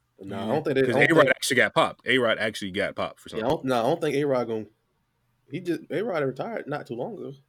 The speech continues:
Speaker 3: It was, like, two or three years ago, so he probably about to start his clock.
Speaker 1: I doubt, I doubt it. 'Cause I think you gotta be, I don't know, don't you gotta be out of baseball for a while before you get that?
Speaker 3: I
Speaker 1: Or
Speaker 3: think
Speaker 1: it's,
Speaker 3: it's,
Speaker 1: like,
Speaker 3: like,
Speaker 1: automatic?
Speaker 3: four or five years, but it's, like, four or five years, but still, his clock,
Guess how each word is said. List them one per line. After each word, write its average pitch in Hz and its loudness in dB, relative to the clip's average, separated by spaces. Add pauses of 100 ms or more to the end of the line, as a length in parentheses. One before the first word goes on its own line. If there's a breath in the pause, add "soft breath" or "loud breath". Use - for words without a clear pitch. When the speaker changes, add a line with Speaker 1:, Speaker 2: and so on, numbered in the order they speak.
(520)
Speaker 3:
It 135 2
was, 160 2
like, 127 2
two 156 0
or 147 2
three 127 0
years 131 2
ago, 90 -2
so 98 -4
he 117 -2
probably 117 -2
about 98 0
to - -12
start 95 -2
his 92 -10
clock. - -4 (1400)
Speaker 1:
I 123 -6
doubt, 107 -6
I 131 -2
doubt 110 -4
it. - -10 (840)
'Cause 123 0
I 135 2
think 170 -2
you 175 -4
gotta 135 2
be, 123 -6
I 131 -2
don't 147 2
know, 123 -2
don't 135 -2
you 143 -8
gotta 143 2
be 117 0
out 127 2
of 123 -2
baseball 135 0
for 139 -2
a 139 0
while 139 0
before 135 -6
you 131 -6
get 135 -10
that? - -8
Speaker 3:
I 120 0
Speaker 1:
Or - -
Speaker 3:
think 143 2
Speaker 1:
it's, - -
Speaker 3:
it's, 120 2
Speaker 1:
like, 139 2
Speaker 3:
like, 113 2
Speaker 1:
automatic? 110 0
Speaker 3:
four 151 4
or 135 2
five 123 0
years, 113 2
but 90 -4 (540 soft breath)
it's, 127 -4
like, 160 4
four 156 2
or 139 2
five 113 0
years, 107 0
but 85 -8
still, 104 -4
his 107 -8
clock, - -2